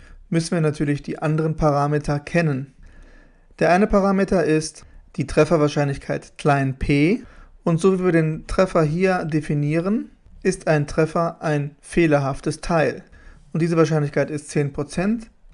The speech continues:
als Dezimalzahl geschrieben, null Komma eins. Als nächsten Parameter haben wir n gegeben, das ist die Anzahl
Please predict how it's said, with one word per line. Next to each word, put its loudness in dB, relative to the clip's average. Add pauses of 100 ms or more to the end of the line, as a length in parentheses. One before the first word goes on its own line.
(480)
als -2
Dezimalzahl -2
geschrieben, -4 (460)
null -2
Komma -4
eins. -8 (840)
Als 0
nächsten 0
Parameter 0
haben -2
wir -2 (460)
n 2
gegeben, -2 (560)
das -4
ist -4 (580)
die -8
Anzahl 2